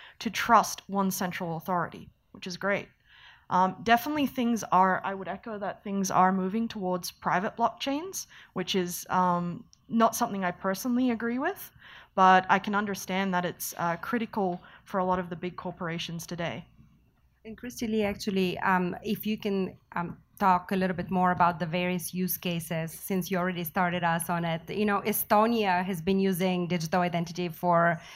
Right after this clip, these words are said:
Speaker 2: many, many years and is considered one of the big success stories. What, who, who has done it successfully, like, so far with what we have? What are the key use cases? You touched on some of them, but, like, are there other ones?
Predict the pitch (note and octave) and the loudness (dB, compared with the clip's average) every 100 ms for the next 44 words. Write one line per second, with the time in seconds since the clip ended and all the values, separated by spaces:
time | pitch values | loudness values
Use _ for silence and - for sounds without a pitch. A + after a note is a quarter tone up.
0 | - G#3 G#3 G#3 G3+ F#3+ F#3+ F3 F#3+ F3+ | -4 2 4 4 2 2 0 0 2 0
1 | - F3+ G3+ F#3+ F#3 F3+ F#3 F3 F3+ - | 0 -2 2 2 4 4 4 2 -2 -2
2 | F3+ F#3 F3 - F3 F3 F3 E3+ E3 - | 0 2 2 2 2 2 0 -2 -6 -10
3 | - - - - - A3+ B3+ - G#3+ C4+ | -16 -14 -12 -10 -2 6 6 6 0 -4
4 | - D#4 D#4 E4 C#4 C4 A#3+ G3+ - F#3 | -4 -2 0 0 2 2 2 0 2 2
5 | F#3+ G3 F#3+ F#3 F3+ - - G#3+ G#3 G3+ | 2 -4 0 2 2 -2 0 6 6 6
6 | - G3 F3 E3 F3+ F#3+ F#3 F#3 F#3+ F#3 | 8 10 10 10 4 2 -2 0 -2 0
7 | F3+ F3+ E3+ E3+ E3 G3+ G#3+ G#3 G3+ - | 2 4 6 4 4 2 2 0 -4 -2
8 | A3 A3 G3+ F#3+ F#3 - E3 E3+ D#3+ D#3 | 0 2 2 2 0 -2 -4 -4 -4 -6
9 | F#3 G3+ G3+ G3+ G#3 - F#3 F#3 F#3 E3+ | -2 0 4 2 2 -2 2 2 2 2
10 | E3 F3 F3 E3+ E3 E3 F#3+ F#3 F#3+ - | 0 0 -2 -2 -2 2 2 4 4 6
11 | F3+ E3 E3 E3 D#3+ G#3+ - | 6 6 2 0 -2 -4 -6